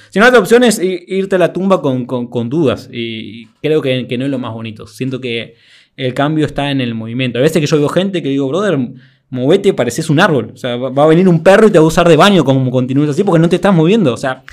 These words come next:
hace algo y viví la experiencia y ya vas a ver la, el cambio. Solamente el hecho de entrar rompe en tu cabeza un montón de barreras mentales y genera un quiebre. Y si a eso le sumás todo el conocimiento, toda la información, el contexto que se genera, el acompañamiento y demás,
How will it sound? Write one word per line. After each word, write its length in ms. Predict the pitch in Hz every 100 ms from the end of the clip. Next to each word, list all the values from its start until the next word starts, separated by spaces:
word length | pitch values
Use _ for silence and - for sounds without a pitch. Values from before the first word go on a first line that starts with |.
| _ -
hace 240 | - 285
algo 220 | 240 240
y 100 | 165
viví 140 | 170 202
la 80 |
experiencia 480 | 196 170 196 214 214
y 60 | 170
ya 120 | 165
vas 180 | 165 156
a 40 |
ver 160 | 160 165
la, 100 | 131
el 280 | 123 113 110
cambio. 360 | 147 139 104 - - _
Solamente 420 | - 240 240 233
el 80 | 175
hecho 240 | 196 196 202
de 80 |
entrar 420 | 151 143 214 320 - 156
rompe 440 | 165 185 180 175 151
en 100 | 139
tu 80 |
cabeza 300 | 135 139 165
un 80 | 165
montón 260 | 139 139 151
de 60 |
barreras 420 | 135 123 135 135 131
mentales 460 | 120 135 160 160
y 40 | 113
genera 300 | 110 113 113
un 80 |
quiebre. 360 | 107 104 101 - _ _
Y 120 | 110
si 100 | 110
a 40 | 120
eso 160 | 131
le 120 | 135
sumás 420 | 131 123 117 104 - _ _ _
todo 260 | - 123 127
el 80 | 123
conocimiento, 760 | 127 123 123 120 123 113 110
toda 160 | 104 127
la 80 | 123
información, 640 | 117 117 110 107 127 120
el 120 | 113
contexto 480 | 110 104 123 - 117
que 100 | 113
se 120 | 117
genera, 400 | 107 110 120 113
el 80 | 107
acompañamiento 800 | 107 110 110 110 110 113 113 107
y 20 |
demás, 300 | 104 151